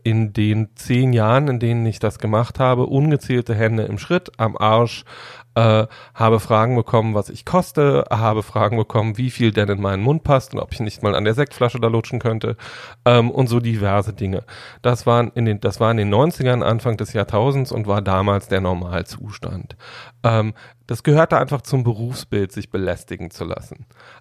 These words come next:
Ähm, und wer das nicht gemacht hat, kriegte einfach schlechteres Trinkgeld und dann war die Sache beendet.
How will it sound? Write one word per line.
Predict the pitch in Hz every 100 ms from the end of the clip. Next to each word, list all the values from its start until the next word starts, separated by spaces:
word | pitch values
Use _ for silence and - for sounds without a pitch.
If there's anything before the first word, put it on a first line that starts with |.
| _
Ähm, | 123 120 113 110 107 - - _
und | - 120 117 110 113
wer | 110 117
das | 113
nicht | 131 131 -
gemacht | 131 120 -
hat, | 120
kriegte | - - 110
einfach | 107 107
schlechteres | - 110 - 107 -
Trinkgeld | 123 127 135 123
und | 107
dann | 104 104
war | - 98 98
die | 107
Sache | 101 98 104
beendet. | 110 113 98